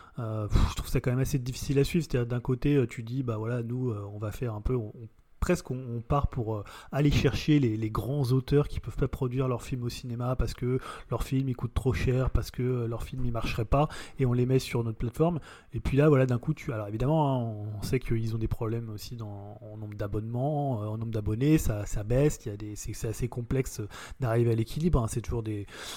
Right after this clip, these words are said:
voilà, les plateformes de, de, de, de streaming, c'est toujours assez compliqué en termes d'équilibre, et on le voit même dans le milieu de la musique avec, euh, Spotify. Mais voilà, je trouve que, euh, de,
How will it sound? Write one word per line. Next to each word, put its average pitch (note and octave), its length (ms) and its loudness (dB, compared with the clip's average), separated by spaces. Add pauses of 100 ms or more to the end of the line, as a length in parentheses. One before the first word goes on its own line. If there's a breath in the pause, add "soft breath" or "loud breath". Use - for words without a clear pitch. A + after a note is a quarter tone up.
(180 loud breath)
voilà, B2 180 4
les A2+ 100 2
plateformes A#2 380 2
de, G#2+ 280 4
de, A2 140 2
de, A2 440 0
de A2 140 0
streaming, C#3+ 360 2
c'est A#2+ 160 4
toujours - 240 0
assez C#3 240 0
compliqué C3+ 480 4
en A2+ 140 0
termes A2+ 220 -4
d'équilibre, A#2+ 420 -2
et - 20 -2
on G#2 80 -4
le G#2+ 80 -2
voit A2+ 140 2
même A#2 180 0
dans A2 80 -4
le G#2 80 -6
milieu A2+ 140 0
de A2+ 60 0
la G#2+ 100 0
musique A2+ 340 -4
avec, G2+ 260 -8
euh, G#2+ 40 -6
Spotify. - 560 0 (400 loud breath)
Mais B2+ 180 4
voilà, C3 220 6
je - 80 -2
trouve - 280 -2
que, D#3 360 8 (420 loud breath)
euh, A2 720 0
de, A2+ 240 0